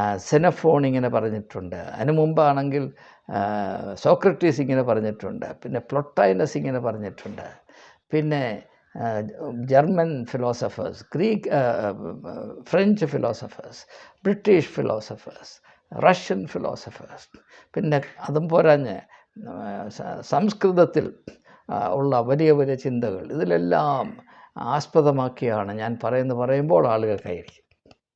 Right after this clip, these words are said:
കാരണം എനിക്ക് വലിയ സ്റ്റാറ്റസ് ഒന്നും, ഇ-, ഇന്റലക്ച്വൽ സ്റ്റാറ്റസ് ഒന്നുമില്ല. പക്ഷേ എൻ്റെ ആശയം നല്ലതാണെങ്കിലും എനിക്ക് അത്ര അതികായനല്ല. ഞാൻ അമർത്യ സെന്നിനെ പോലെയോ നോം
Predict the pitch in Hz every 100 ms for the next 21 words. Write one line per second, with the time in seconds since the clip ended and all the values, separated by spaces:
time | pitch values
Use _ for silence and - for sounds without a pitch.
0 | _ _ - - _ _ _ _ - 107
1 | 117 147 220 339 - _ _ _ _ _
2 | _ 156 185 226 233 185 180 190 - 135
3 | - 139 147 - 139 135 117 110 135 127
4 | 147 139 165 175 - 156 - 117 113 143
5 | 123 107 101 104 120 - 156 151 120 151
6 | 208 208 247 226 165 139 135 143 110 107
7 | 110 98 95 90 95 240 - - - -
8 | 151 165 156 156 185 170 - 143 160 160
9 | 156 156 151 139 123 131 127 131 123 131
10 | 139 143 135 131 127 127 120 120 123 120
11 | - - - - 131 135